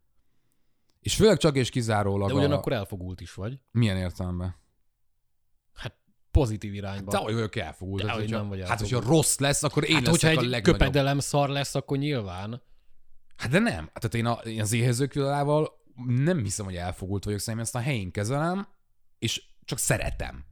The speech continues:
Speaker 1: Hát attól még azt tudom, hogy az milyen. De épp ezért tartom amúgy, szerintem kifejezetten értékes és színvonalas a maga kategóriájában.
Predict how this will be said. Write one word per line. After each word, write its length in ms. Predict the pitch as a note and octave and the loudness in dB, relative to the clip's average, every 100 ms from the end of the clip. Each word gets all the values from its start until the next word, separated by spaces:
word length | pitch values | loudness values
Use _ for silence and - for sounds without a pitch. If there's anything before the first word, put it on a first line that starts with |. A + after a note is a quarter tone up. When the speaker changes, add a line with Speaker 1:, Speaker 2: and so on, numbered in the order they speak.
| - - - | -18 -16 -6
Speaker 1:
Hát 140 | - | -4
attól 200 | A2 C#3+ | -2 0
még 140 | C#3 C3+ | 0 -2
azt 140 | - | -6
tudom, 340 | C#3+ B2+ F#2+ | -6 -4 -2
hogy 140 | F#2 F2 | -4 -6
az 160 | F#2+ | -6
milyen. 480 | F#2 F2+ D#2+ D#2+ G#2 - - - _ | -6 -6 -6 -6 -8 -10 -20 -20 _
De 120 | B2+ D#3 | -6 -2
épp 220 | G3+ - | -2 -2
ezért 280 | A2+ D3 - | -6 -6 -2
tartom 360 | B2 C3+ F3 | -2 0 -2
amúgy, 300 | E3+ F#3 F3+ | -2 -2 -2
szerintem 300 | - C#3 D#3 D#3 | -2 -2 0 -2
kifejezetten 500 | B2+ B2 A#2 B2 C#3 | -2 -2 -4 -6 -6
értékes 460 | B2+ G#2 A2 G#2+ A2 | -4 -6 -6 -6 -4
és 80 | A2+ | -2
színvonalas 580 | - G2+ F2+ F2+ F#2 G2 | -2 -2 -2 -4 -4 -2
a 40 | |
maga 280 | G2 G2+ F2+ | -2 -2 -4
kategóriájában. 1200 | F2 E2+ F2+ F2+ F#2+ G2 G2+ A2+ A2+ C3+ D#3 | -8 -6 -8 -6 -6 -6 -6 -6 -4 -2 -2